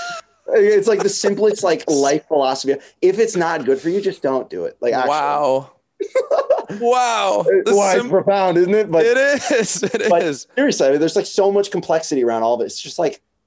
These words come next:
Speaker 1: okay, sugar's bad for you. Like, stop.
Speaker 2: Yeah.
Speaker 1: Alcohol's bad for you. Stop. It's really hard to always know when to let go.
Speaker 2: Mm.
Speaker 1: And there is no
Speaker 2: Absolutely.
Speaker 1: one size fits all for when to know.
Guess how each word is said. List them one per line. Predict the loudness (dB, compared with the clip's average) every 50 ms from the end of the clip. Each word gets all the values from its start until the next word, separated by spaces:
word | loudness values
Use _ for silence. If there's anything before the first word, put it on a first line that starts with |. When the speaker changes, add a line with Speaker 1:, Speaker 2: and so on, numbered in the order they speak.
| _ -8
Speaker 1:
okay, | -4 -2 -4 -4
sugar's | -2 -4 -4 -4 -2 -2
bad | -2 -2 -2 -4
for | -4 -8
you. | -8 -8
Like, | -8 -10 -12
stop. | -12 -14 -14 -14 -16 _ _ _ _ _ -8
Speaker 2:
Yeah. | -6 -2
Speaker 1:
Alcohol's | -2 0 0 0 0 0 0 0 2
bad | 2 0 0 0
for | -2
you. | -4 -4 _ _ _ _ _
Stop. | -4 -2 0 0 0 0 -4 -8 _ _ _ _ _ _ _ _ _ _ _ _ _ _
It's | -2 -2 -2 -2
really | -2 0 0 2 2 0 0
hard | 0 0 0 0 0
to | -2 -4 -2
always | 0 0 0 2 2 2 0 -2 -4
know | -6 -6 -6 -6
when | -6 -6 -8
to | -10 -12
let | -12 -12 -12
go. | -14 -16 -18 -20 _ _ _ _ _ _ _ _ _ _
Speaker 2:
Mm. | -14 -14 -14 -14 -16 -18 _ _ -4
Speaker 1:
And | -2 0 0
there | 2 2
is | 2 2 2 0 0
no | -2
Speaker 2:
Absolutely. | -2 0 0
Speaker 1:
one | 0 0 -2 -2
size | -4 -2 0 0 -2 -2 -2
fits | -2 -2 -2 -2 -4
all | -6 -6 -4 -4 -6 -6 -8 _ _ _ _ _ _ _ _ _
for | _ -6 -6
when | -6 -8 -10 -12
to | -16
know. | -18 -18 -20